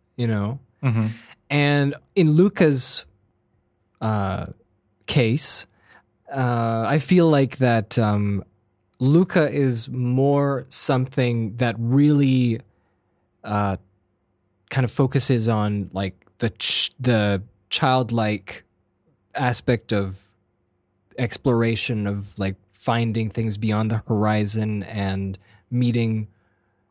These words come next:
Speaker 1: uh, new people and becoming friends. You
Speaker 2: Mm-hmm.
Speaker 1: know, that's, to me, that's kind of how it felt. And
Speaker 2: Right.
Speaker 1: because I'm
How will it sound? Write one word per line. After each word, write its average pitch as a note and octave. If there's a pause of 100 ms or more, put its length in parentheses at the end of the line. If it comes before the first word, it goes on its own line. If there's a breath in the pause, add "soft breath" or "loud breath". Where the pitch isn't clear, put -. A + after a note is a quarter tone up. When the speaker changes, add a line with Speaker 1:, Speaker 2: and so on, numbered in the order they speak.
Speaker 1:
uh, F#2+
new B2
people A#2+
and G#2
becoming A2
friends. - (1080)
You C3
Speaker 2:
Mm-hmm. A2+
Speaker 1:
know, G2
that's, C3 (340)
to E3
me, D#3+
that's D3
kind C#3+
of C3
how B2
it G#2
felt. F#2 (460 soft breath)
And A#2
Speaker 2:
Right. A2 (180)
Speaker 1:
because C#3
I'm B2+